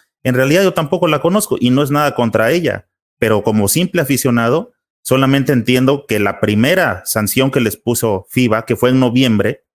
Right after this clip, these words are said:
o sea, les dio tres meses para que cumplieran con un, con unos requisitos.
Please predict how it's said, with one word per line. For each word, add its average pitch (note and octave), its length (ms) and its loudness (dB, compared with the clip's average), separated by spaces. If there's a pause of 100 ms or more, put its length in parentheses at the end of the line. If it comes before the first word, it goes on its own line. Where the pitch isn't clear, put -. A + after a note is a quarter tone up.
(560)
o A#2 100 -2
sea, C3+ 380 -2 (220)
les A2 180 0
dio C#3+ 320 2 (180)
tres C#3 260 0
meses F3 600 -4 (100)
para G#2+ 200 -4
que A2 120 0
cumplieran A#2+ 500 0
con A2+ 200 2
un, B2 240 0
con A2 180 0
unos C3 280 2
requisitos. G#2+ 720 -4